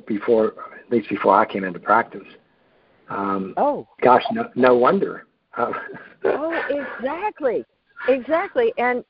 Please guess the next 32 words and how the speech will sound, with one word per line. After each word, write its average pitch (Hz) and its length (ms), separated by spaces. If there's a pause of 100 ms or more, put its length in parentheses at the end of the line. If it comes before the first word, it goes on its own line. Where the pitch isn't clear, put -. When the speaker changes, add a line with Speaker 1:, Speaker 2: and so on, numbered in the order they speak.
Speaker 2:
and 240 200
listening 302 420
to - 200
ego 277 500 (160)
make 247 320 (100)
the 214 100
connections, 190 840 (1500)
right? 247 340
Speaker 1:
Yes. - 220 (100)
Speaker 2:
And 240 300
not 349 260
make 165 220
Speaker 1:
Mm-hmm. 143 160
Speaker 2:
connections, - 400 (480)
right? 190 280
Because 220 440
the - 120
ego 302 220
is 262 120
not 220 200
gonna 202 260 (680)
let 208 260
you 208 200
notice 190 460 (140)
that, 151 220 (540)
oh, 220 180
the 160 240
same 294 260
thing 247 280
that 208 180
you 196 220
were 170 160